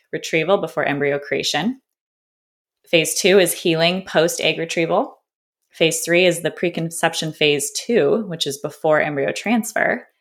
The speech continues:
And then phase four is adjunctive support during early pregnancy. Okay, so that's our first consideration,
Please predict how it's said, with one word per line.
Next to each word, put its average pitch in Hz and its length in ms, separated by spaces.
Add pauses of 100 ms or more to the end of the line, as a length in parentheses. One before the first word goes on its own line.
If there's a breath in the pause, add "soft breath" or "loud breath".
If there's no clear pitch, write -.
(400)
And 175 120
then 175 140
phase 156 380
four 175 480
is 151 360
adjunctive 143 480
support - 420
during 139 260
early 139 180
pregnancy. - 640 (1000)
Okay, 180 200
so - 140
that's - 440
our 240 180
first - 480
consideration, 160 920